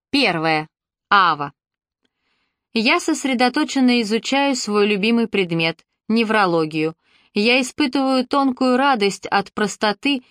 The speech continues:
и вместе с тем сложности нейронов, нейронных путей, устройства мозга.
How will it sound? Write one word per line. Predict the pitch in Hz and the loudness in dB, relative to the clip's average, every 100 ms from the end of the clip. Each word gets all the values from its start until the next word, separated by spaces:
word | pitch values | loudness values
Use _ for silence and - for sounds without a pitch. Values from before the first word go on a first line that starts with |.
| _ - | _ -2
и | 220 | 0
вместе | 214 247 254 - 240 | 2 0 -2 -4 -4
с | - | -2
тем | 240 | -2
сложности | 226 - 233 214 202 185 - 202 185 - | -2 0 0 2 0 -4 -2 0 0 0
нейронов, | 202 196 185 180 202 214 208 _ _ - | 0 2 2 2 0 0 -4 _ _ -2
нейронных | 202 202 196 190 180 170 | 2 2 2 0 -2 -4
путей, | - 185 - 190 220 214 _ _ | -6 -8 -2 0 0 -4 _ _
устройства | 214 202 - 208 190 - 185 | -4 -4 -2 0 0 -2 0
мозга. | 180 175 185 196 185 196 | 0 2 0 0 -4 -8